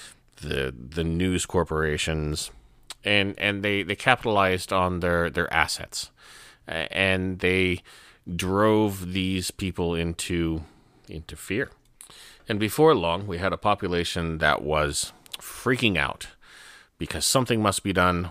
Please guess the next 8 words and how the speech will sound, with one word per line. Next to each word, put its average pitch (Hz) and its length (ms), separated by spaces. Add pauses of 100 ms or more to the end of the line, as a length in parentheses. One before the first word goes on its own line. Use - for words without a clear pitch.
We're 78 180
all 107 80
gonna 95 240
die. 76 240 (880)
I - 20
mean, 104 640 (300)
i-, 76 180
i-, - 440